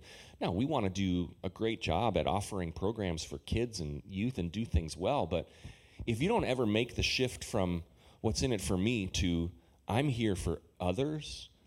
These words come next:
that my faith is for others, man, you're gonna just get pretty bored in your faith.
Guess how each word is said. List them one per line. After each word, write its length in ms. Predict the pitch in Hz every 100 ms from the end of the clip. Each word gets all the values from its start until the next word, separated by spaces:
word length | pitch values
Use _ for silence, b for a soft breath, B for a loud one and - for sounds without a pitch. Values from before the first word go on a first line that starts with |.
| 107
that 80 | 90
my 160 | 104
faith 400 | 110 - 104 107
is 180 | 95 87
for 360 | - 87 80 - 85
others, 480 | 92 143 175 165 B B B -
man, 280 | 117 110
you're 100 | 104
gonna 220 | 104 120 113
just 280 | 113 113
get 260 | - 110 -
pretty 220 | - 110
bored 400 | 87 95 95 82
in 100 | 85
your 80 | 82
faith. 480 | - 92 90 76